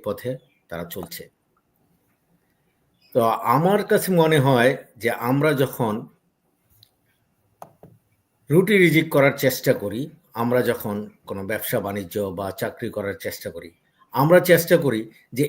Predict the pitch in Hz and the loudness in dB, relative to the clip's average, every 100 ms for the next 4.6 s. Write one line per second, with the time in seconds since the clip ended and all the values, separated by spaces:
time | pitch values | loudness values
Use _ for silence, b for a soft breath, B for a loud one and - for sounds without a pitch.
0 | 156 160 151 131 156 175 165 135 104 - | 2 4 4 6 6 4 4 4 2 -2
1 | 131 139 143 147 160 147 170 135 135 160 | -2 0 0 0 0 2 2 0 0 0
2 | 131 104 87 - B B B _ _ - | 0 -2 -6 -16 B B B _ _ -6
3 | 117 120 131 143 139 143 123 110 98 104 | -4 0 0 2 2 2 0 -2 -2 -2
4 | 113 95 90 _ 98 | -2 -4 -10 _ -10